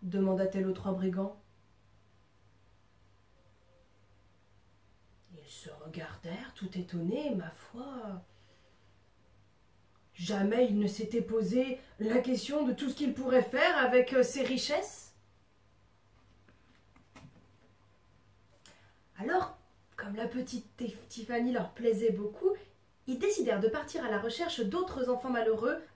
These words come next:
abandonnés, et de s'occuper d'eux. Ils achetèrent un magnifique château pour loger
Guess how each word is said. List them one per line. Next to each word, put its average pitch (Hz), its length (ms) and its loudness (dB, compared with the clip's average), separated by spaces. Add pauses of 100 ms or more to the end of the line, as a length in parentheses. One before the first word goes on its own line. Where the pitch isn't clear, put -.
abandonnés, 247 760 0 (200)
et 262 260 -4
de 254 260 2
s'occuper 240 460 -4
d'eux. - 200 -8 (4000)
Ils 254 220 4
achetèrent 277 520 4
un 220 60 6
magnifique 214 400 4
château 226 380 -2
pour 220 220 -2
loger 196 360 2